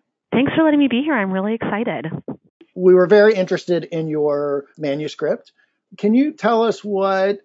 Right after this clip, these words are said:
Speaker 2: some of your motivations were for doing this investigation?
Speaker 1: Yeah, absolutely. So I, this manuscript kind of came from a couple, or this study came from a couple different places. First, I think research always inspires more research. So I actually came, came up with this idea when I was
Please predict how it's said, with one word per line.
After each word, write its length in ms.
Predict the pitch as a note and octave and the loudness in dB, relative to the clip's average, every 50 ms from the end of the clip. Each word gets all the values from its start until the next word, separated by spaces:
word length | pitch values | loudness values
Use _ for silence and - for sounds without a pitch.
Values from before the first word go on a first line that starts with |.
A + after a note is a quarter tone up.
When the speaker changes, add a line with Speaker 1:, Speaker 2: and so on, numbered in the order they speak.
| - G3+ | -8 -6
Speaker 2:
some 200 | - - G#3 G3 | -2 0 0 2
of 140 | G3 F3+ E3+ | 2 2 2
your 120 | F3+ E3+ | 0 0
motivations 720 | E3 E3+ E3+ F3 F3 D3 E3 D#3 D#3+ - - G3 F#3+ - | 2 2 4 4 4 4 4 2 2 0 -2 -4 -4 -4
were 460 | E3 G#3 G#3+ G#3 G#3+ G#3+ G#3+ G#3 G3+ - _ _ _ _ _ - | -4 -2 0 2 2 2 0 -2 -4 -6 _ _ _ _ _ -2
for 400 | E3+ E3 E3 E3 E3+ E3+ E3 E3 | 0 2 4 4 4 4 2 2
doing 500 | C3+ - E3 E3 F3 F#3 F#3 F3+ F#3 F3+ | 0 0 2 4 4 4 4 2 2 2
this 300 | F#3 F3+ F#3 F#3 - - | 2 2 0 0 -4 -8
investigation? 920 | - F3+ F3+ F#3+ F#3 F#3 - G3 F#3 F#3 F#3 F#3 - - C4 D4 D#4 - _ _ _ _ _ _ _ _ _ _ _ _ - - | -6 -2 0 0 0 0 0 -2 -2 0 0 0 -2 -2 -4 -6 -6 -8 _ _ _ _ _ _ _ _ _ _ _ _ -8 -2
Speaker 1:
Yeah, 200 | B3+ C4 G#3+ D#3+ - | 0 0 0 2 0
absolutely. 420 | - F#3 F3 - G3+ E3+ F3 E3 - - | -2 -4 -4 -4 -4 -2 -2 -4 -2 0
So 300 | A3 G#3 G3+ G3+ G3 - - | 0 2 2 2 0 0 0
I, 100 | - F#3 - G#3 | -2 -2 0 -2
this 140 | B3 C4+ - - | -2 -2 -2 -2
manuscript 400 | D#4 D#4+ D#4+ D#4 - C4+ - - | -2 -2 -2 -4 -4 -6 -6 -6
kind 120 | - G3+ | -6 -6
of 60 | G3 - | -6 -6
came 160 | - - F3+ | -8 -8 -6
from 160 | - F#3 F3+ | -4 -4 -4
a 60 | E3 | -4
couple, 420 | - - - - F3+ F3+ F3 E3+ - | -4 -4 -2 0 2 2 2 0 0
or 120 | F#3+ F#3 | 0 0
this 80 | F3 F3 - - | -2 -2 -4 -4
study 220 | - F#3 F3 E3 E3 | -2 -2 -2 -2 -2
came 140 | - F3+ F3+ | -6 -8 -6
from 100 | E3+ E3 | -6 -6
a 60 | D#3+ | -6
couple 340 | - - D#3 - E3 E3 D#3+ | -4 -6 -4 -2 -2 -2 -2
different 240 | D#3+ - E3 C#3+ | -2 -4 -6 -6
places. 220 | - D#3 D#3 D3+ E3 D3+ - | -6 -6 -6 -6 -8 -6 -2
First, 220 | - G3 F#3+ E3 - | 0 0 0 0 -2
I 80 | E3+ | -4
think 220 | D#3+ - F3+ E3+ - - - - - - - | -4 -4 -6 -6 -8 -12 -16 -16 -16 -8 -2
research 320 | F3+ G3+ G3 E3+ G#3 G#3 F#3 - | 0 0 0 0 -2 -2 0 0
always 240 | - E3+ E3+ E3+ E3+ | 0 2 2 0 -2
inspires 560 | E3 E3 E3 E3 - D3+ D3 D3+ D3+ D#3 D3+ - | -2 -4 -6 -4 -4 -4 -4 -4 -4 -6 -6 -6
more 140 | D#3 D3+ D3+ | -8 -8 -6
research. 400 | D3+ D3+ C#3+ - - - - - | -6 -8 -6 -6 -6 -6 -6 -4
So 80 | - F#3+ | -2 0
I 100 | F#3+ F3+ | 0 0
actually 320 | - F#3 A3 - - C4+ C4 | 0 -2 -4 -4 -4 -6 -6
came, 500 | - - G3 F#3 F3+ F3+ F3+ F3+ F3+ F3+ - - - - - - - - - | -6 -4 -4 -4 -4 -4 -4 -4 -6 -6 -8 -12 -16 -16 -18 -20 -20 -10 -6
came 200 | - F3+ F3+ G3 | -4 -2 0 0
up 100 | A3 B3 | 0 0
with 120 | A#3+ A3+ G3 | -2 -2 -4
this 120 | F#3+ E3+ | -2 -2
idea 340 | F3 E3+ D#3+ E3 E3 D#3+ D#3+ | -2 -4 -2 -2 -2 0 0
when 120 | D#3+ D#3 | -2 -2
I 80 | D#3 D#3 | -4 -4
was 100 | D#3 D3+ | -6 -6